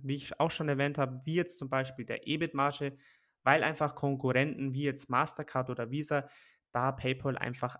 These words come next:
einiges voraus haben. Alles in allem kann ich sagen, ich bin sehr überzeugt von PayPal, sowohl als Nutzer als auch als Aktionär.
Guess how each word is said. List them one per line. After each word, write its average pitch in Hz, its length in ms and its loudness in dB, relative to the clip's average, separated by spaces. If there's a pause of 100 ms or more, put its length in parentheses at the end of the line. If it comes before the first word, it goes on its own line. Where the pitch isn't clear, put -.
einiges 127 680 2
voraus 117 600 0
haben. 117 300 -6 (1080)
Alles 170 320 4
in 135 120 -2
allem 160 400 2
kann 135 160 -4
ich 131 160 -2
sagen, 143 360 0 (420)
ich 135 160 -8
bin 135 400 -2
sehr - 320 4
überzeugt 175 460 0
von 151 120 -2
PayPal, 147 540 0
sowohl 135 420 0
als 131 360 -2
Nutzer 196 600 0 (280)
als - 280 2
auch 151 200 2
als 131 180 -4
Aktionär. 131 760 0